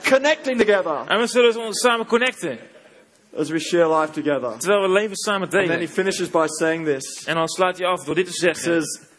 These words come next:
Speaker 1: uh, "And they were praising God and having favor with all the people, and the Lord added to the church daily those who are being saved."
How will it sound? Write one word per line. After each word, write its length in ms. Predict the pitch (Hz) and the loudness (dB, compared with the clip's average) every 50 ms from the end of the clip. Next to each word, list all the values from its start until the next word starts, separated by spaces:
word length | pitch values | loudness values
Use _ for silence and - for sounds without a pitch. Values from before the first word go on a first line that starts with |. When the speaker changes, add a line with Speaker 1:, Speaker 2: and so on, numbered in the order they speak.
| _ _ _ | _ _ _
Speaker 1:
uh, 300 | - 151 151 151 151 147 139 - - - - _ _ _ _ _ - - | -4 -2 -2 0 -2 -2 -4 -6 -10 -18 -20 _ _ _ _ _ -20 -8
"And 140 | - 151 156 | -8 -4 -2
they 120 | 160 160 170 | 0 0 0
were 100 | 156 147 | 0 -2
praising 500 | - - 175 180 190 196 190 202 190 175 | 0 2 4 4 4 2 -2 -4 2 4
God 280 | 185 175 165 151 147 147 | 4 4 4 4 2 0
and 80 | 143 | -2
having 260 | 156 160 151 143 147 | -2 -2 -2 -4 -6
favor 440 | - - - 175 175 185 180 170 165 156 | -10 -2 0 2 4 4 2 2 0 0
with 100 | 151 160 | 2 4
all 200 | 160 170 175 180 | 4 4 6 4
the 100 | 180 175 | 2 0
people, 340 | 180 196 196 190 - 151 131 135 135 - | 0 -2 -4 -2 -2 -4 -4 -4 -6 -10
and 100 | 143 143 | -4 -2
the 60 | 143 | 0
Lord 260 | 139 147 156 165 165 | 2 4 4 4 4
added 260 | 160 160 165 170 165 165 | 4 2 0 -2 -4 -8
to 80 | - 156 | -6 -6
the 80 | 170 | -6
church 280 | 170 - 180 175 170 - | -4 -2 -4 -4 -4 0
daily 320 | - 175 175 170 147 135 | 0 2 2 2 -2 -2
those 260 | 123 135 135 143 135 | -2 0 0 0 -2
who 80 | - 139 | -4 -4
are 20 | 123 143 | -2 -2
being 120 | 139 139 | -4 -4
saved." 480 | 139 - 143 131 123 117 117 117 - - | -6 -4 -4 -4 -4 -6 -8 -10 -16 -20